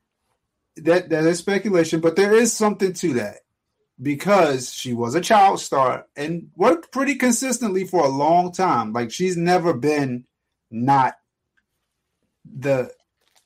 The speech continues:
the more famous or more popular or more working of the two. In a sense, I don't know financially. I, obviously, I don't know their financials, but you could assume that she's been the breadwinner for the most part.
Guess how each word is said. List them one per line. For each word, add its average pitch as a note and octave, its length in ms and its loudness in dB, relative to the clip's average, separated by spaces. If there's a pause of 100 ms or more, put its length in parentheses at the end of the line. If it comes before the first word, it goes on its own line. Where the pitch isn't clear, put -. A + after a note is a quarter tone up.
(500)
the C#3+ 160 0
more D#3+ 300 4
famous D3 540 0
or B2+ 160 -2
more B2+ 300 -4 (140)
popular C3+ 520 2
or A#2+ 220 -2
more A#2 420 0
working B2 480 -4
of A2+ 220 -8
the A2 120 -6
two. - 340 -10 (160)
In G#3 160 2
a G#3 80 4
sense, G#3 420 -2 (960)
I F3+ 80 4
don't G3 180 6
know F#3 180 6
financially. D#3 680 2
I, A2+ 300 -4
obviously, A2+ 280 -6
I A2+ 40 -2
don't A2 160 -4
know A2+ 80 -6
their A2 120 -4
financials, A#2 640 -4
but A2+ 380 -6
you C#3+ 240 -2
could F3 280 2
assume D#3 480 2
that C#3 120 -2
she's C#3 240 -8
been B2+ 200 -2
the C3 60 -4
breadwinner C3 520 2
for B2 120 -8
the A2+ 80 -4
most A2+ 300 -6
part. - 260 -12